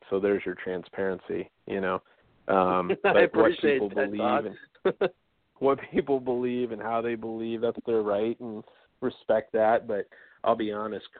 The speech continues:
Speaker 1: cryo, <laughs> you know, this whole topic probably isn't even on my top twenty-five list to even talk about it when I,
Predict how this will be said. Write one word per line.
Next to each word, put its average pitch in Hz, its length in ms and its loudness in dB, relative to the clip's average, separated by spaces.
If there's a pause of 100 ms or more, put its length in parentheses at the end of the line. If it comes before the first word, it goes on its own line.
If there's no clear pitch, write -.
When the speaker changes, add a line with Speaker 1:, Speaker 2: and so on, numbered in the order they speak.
(100)
Speaker 1:
cryo, 104 340 0 (240)
<laughs> - 220 -20
you 156 80 0
know, 127 200 0 (220)
this 131 200 2
whole 127 180 4 (140)
topic 113 460 0 (180)
probably 113 520 0
isn't 107 320 -8
even 104 260 -10
on 101 160 -6
my 98 400 -8
top 104 280 -2
twenty-five 98 640 -6
list 104 260 -8
to 98 80 -12
even 95 180 -10
talk 101 300 -4
about 95 300 -4
it 98 200 -10
when 101 140 -12
I, 98 80 -12